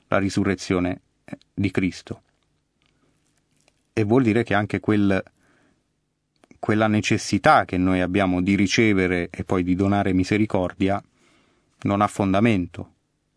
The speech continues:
Se Cristo non fosse risorto, tutto sarebbe vano. Vorrei ricordare due piccole cose che possono aiutarci a cogliere in pieno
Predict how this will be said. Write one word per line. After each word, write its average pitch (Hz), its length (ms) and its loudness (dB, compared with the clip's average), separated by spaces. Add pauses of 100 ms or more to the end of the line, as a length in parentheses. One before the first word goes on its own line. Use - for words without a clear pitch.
(360)
Se - 320 -6
Cristo 120 360 2
non 104 200 0
fosse 110 340 -2
risorto, 92 560 -2
tutto - 340 -4
sarebbe 90 440 -4
vano. 87 380 -8 (1080)
Vorrei 127 360 2
ricordare 127 540 4
due 123 220 4
piccole 113 440 0
cose 98 480 2
che 92 140 -4
possono 98 500 -2
aiutarci 92 920 0 (300)
a 87 680 -2
cogliere 92 480 0
in 92 180 0
pieno 87 500 0